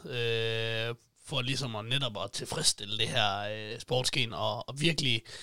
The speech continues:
selvom man selvfølgelig ikke skal, øh, er sådan den ene stød, øh, den andens brød, ikke? Altså, det, det er sådan lidt det, det, man <laughs> kører, kører efter lige nu i, i e-sport. De får virkelig noget ud af den krise her, fordi at, øh, der er ingen andre, der kan noget. Så, øh, så nu kan, nu kan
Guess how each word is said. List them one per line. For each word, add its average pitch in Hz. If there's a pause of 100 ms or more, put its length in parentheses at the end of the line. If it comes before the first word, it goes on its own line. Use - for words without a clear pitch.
(180)
selvom 156
man 113
selvfølgelig 143
ikke 139
skal, 101
øh, 117 (220)
er 120
sådan 131 (120)
den 120
ene 143
stød, 135
øh, 110
den 117
andens 123
brød, 131
ikke? 127
Altså, -
det, 127
det 135
er 143
sådan 147
lidt 151 (180)
det, 165 (120)
det, 160
man 143
<laughs> -
kører, 175
kører 165
efter 151
lige 151
nu 156
i, 127 (260)
i 156
e-sport. -
De 120
får 143
virkelig 151
noget 143
ud 151
af 139
den 131
krise 147
her, 127
fordi 120
at, 113
øh, 107 (200)
der 131
er 120
ingen 151
andre, 160
der 147
kan 127
noget. 123 (460)
Så, - (400)
øh, 117
så -
nu 131
kan, 131
nu 160
kan 151